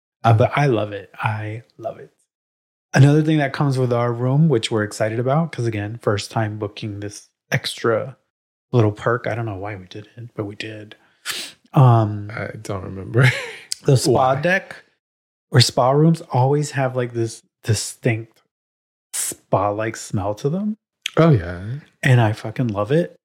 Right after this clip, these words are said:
Speaker 1: And I look forward to feeling that whole spa-ness every time I walk into my cabin. And then we get, like, upgraded, um, shampoo and body wash.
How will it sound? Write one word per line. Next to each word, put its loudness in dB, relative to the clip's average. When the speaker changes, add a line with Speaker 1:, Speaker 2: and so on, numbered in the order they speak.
Speaker 1:
And 4
I -2
look -6
forward 0
to -14
feeling -4
that -6
whole -2
spa-ness -4
every -4
time -2
I 2
walk -6
into -8
my -2
cabin. 0
And 6
then 2
we 2
get, 4
like, 0
upgraded, 0
um, -8
shampoo 2
and -4
body 2
wash. -4